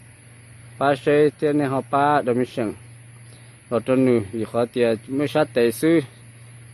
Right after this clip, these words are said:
xung bù, không giờ chỉ cho nhẹ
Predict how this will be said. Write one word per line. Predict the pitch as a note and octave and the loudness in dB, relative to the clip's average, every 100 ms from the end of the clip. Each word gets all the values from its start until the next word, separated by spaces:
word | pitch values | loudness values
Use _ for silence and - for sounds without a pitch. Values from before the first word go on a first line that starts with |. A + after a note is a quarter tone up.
| - | -20
xung | - D#3+ C#3 | -4 0 2
bù, | B2+ A#2+ A2 - - - - - - - - - | 2 2 -2 -6 -20 -20 -20 -20 -20 -20 -20 -20
không | - D3 D3+ | -2 2 4
giờ | C#3 A#2+ A2 - | 4 4 0 -6
chỉ | A#2+ - | -8 -6
cho | C3+ C3 B2+ A2+ - - - | 0 2 2 0 -4 -18 -6
nhẹ | C3+ D3+ | 0 0